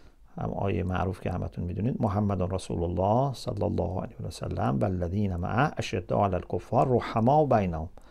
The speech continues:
با همدیگه یه رحمت خاصی باید داشتن. انسان باید مظهر رحمت للعالمین باشه. ما باید به همه رحمت داشته باشیم، ولی خب مؤمنین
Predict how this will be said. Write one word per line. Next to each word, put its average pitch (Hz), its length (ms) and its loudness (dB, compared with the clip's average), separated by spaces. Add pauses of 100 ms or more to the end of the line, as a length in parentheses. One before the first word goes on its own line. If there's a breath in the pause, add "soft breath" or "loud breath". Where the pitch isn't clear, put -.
(340 loud breath)
با 107 100 4
همدیگه 113 580 4 (640 soft breath)
یه 139 120 2
رحمت 127 440 0
خاصی 123 420 0
باید - 140 -6
داشتن. - 220 -12 (960 soft breath)
انسان 123 300 6
باید 165 300 4 (2000)
مظهر 104 440 4
رحمت 110 580 2
للعالمین 107 760 2
باشه. - 380 -2 (600 soft breath)
ما 143 100 2
باید 143 200 4
به 135 80 6
همه 139 260 4
رحمت 117 400 4
داشته 107 300 -4
باشیم، 92 380 -2
ولی 101 160 0
خب 143 200 4
مؤمنین 107 1000 4